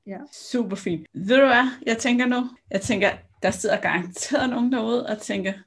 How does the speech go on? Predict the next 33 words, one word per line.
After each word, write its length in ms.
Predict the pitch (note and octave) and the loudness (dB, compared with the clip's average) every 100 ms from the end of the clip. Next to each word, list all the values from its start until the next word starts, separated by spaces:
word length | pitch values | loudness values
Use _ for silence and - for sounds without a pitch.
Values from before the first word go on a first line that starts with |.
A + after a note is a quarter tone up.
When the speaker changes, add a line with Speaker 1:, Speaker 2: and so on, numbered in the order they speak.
| _ - | _ 2
Speaker 2:
"Hende 180 | C#4+ | 4
der 100 | C4 | 4
Kat, 420 | A#3 - A3+ A#3+ - _ _ | 2 2 2 2 -12 _ _
hende 260 | A3 A3+ | 2 4
gad 180 | G#3+ D#3 | 4 0
jeg 120 | C#3 | 0
godt, 200 | E3 D#3 D#3 _ _ | 0 -2 -2 _ _
altså, 240 | F#3+ - F3 F3+ - - - | -4 -2 -6 -6 -16 -18 -2
lære 220 | F3+ F3 | 2 4
noget 160 | F3+ F3+ | 2 0
mere 280 | F#3 E3+ F3 | 0 2 2
af, 140 | E3+ - | 0 -2
eller 140 | E3+ | -4
måske 300 | E3+ - F#3+ | -4 -4 -6
få 180 | F#3 F#3 | -4 -4
noget 200 | F#3 F3+ | -2 0
hjælp, 260 | F3+ F3 - - - - - | -2 -4 -12 -20 -16 -16 -6
måske 300 | F#3+ - G3+ | -6 -2 -2
finde 240 | G3 F#3 | 0 -2
ud 60 | F3+ | 0
af 60 | |
det 120 | F3+ - | -2 -2
der 60 | |
skilsmisse-bootcamp, 1200 | G3 - G#3+ B3+ G#3+ F#3+ F3+ A3+ - G3 F3+ F3 | -4 2 2 2 2 2 2 0 2 0 0 -4
som 200 | - F3+ | -2 0
vi 40 | E3 | 2
aldrig 220 | D#3+ F3+ | 2 4
nåede 140 | A3 | 4
at 60 | C#4 | 4
snakke 300 | B3+ F3+ F3 | 4 2 0
om, 80 | F3 | 0
gå 100 | F#3+ | 2
ud 100 | F#3 | 4